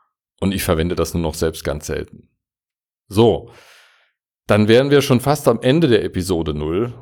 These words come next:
Was erwartet dich in Episode eins, also beim nächsten Mal? In der kommenden Episode dreht sich alles um deine Weiterbildung.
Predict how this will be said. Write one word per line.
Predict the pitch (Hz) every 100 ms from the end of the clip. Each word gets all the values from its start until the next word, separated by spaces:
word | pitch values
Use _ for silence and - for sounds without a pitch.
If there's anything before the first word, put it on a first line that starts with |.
| - _ _
Was | - 233 -
erwartet | - 107 107 - 107
dich | 104 95 - - -
in | - 101 98 -
Episode | 98 98 90 90 98
eins, | 107 113 90
also | 90 85
beim | 92 98
nächsten | 110 - 113
Mal? | 90 78 71 73 _ _ _ _ _ _ _ _
In | 110 110
der | 107 101 101 101 _ _ _
kommenden | 143 190 143 120
Episode | 98 101 92 98 98
dreht | 92 95
sich | - 85
alles | - 90 104 -
um | - 101 92
deine | 82 85 92
Weiterbildung. | 80 78 90 76 73 64 110 85